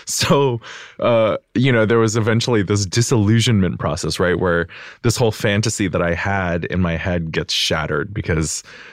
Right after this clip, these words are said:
I'm like, "Oh, I'm not included in this," right? I'm not actually part of this whole, like, sexy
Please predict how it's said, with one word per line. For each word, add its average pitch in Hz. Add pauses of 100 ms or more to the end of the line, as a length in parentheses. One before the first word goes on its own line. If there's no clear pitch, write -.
(120)
I'm 101
like, 98
"Oh, 107
I'm 101
not 104
included 82
in 82
this," -
right? 82
I'm 87 (520)
not 90
actually 87
part 82
of 80
this 80
whole, 80 (1400)
like, - (680)
sexy 82